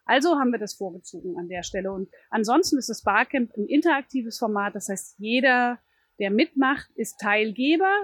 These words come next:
Es gibt keine Speaker, es gibt keine Hierarchien, es gibt keine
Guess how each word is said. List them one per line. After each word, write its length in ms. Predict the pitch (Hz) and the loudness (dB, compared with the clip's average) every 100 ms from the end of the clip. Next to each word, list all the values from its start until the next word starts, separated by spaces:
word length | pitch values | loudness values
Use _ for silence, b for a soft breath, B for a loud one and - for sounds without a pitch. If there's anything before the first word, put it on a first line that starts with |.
| - | -4
Es 140 | - | -6
gibt 200 | 240 202 | -6 -6
keine 300 | - 214 202 185 | 0 2 2 -2
Speaker, 720 | - 254 339 - 339 330 240 | -2 0 0 2 2 4 0
es 160 | - | -2
gibt 200 | - 214 - | -8 -10 -4
keine 360 | 220 208 208 | 0 0 -2
Hierarchien, 760 | 202 196 226 208 - 269 311 320 | -4 -6 -6 -6 -2 2 6 4
es 160 | 226 - | 2 -4
gibt 220 | 226 - | -10 -6
keine 400 | 226 208 202 | -2 0 -2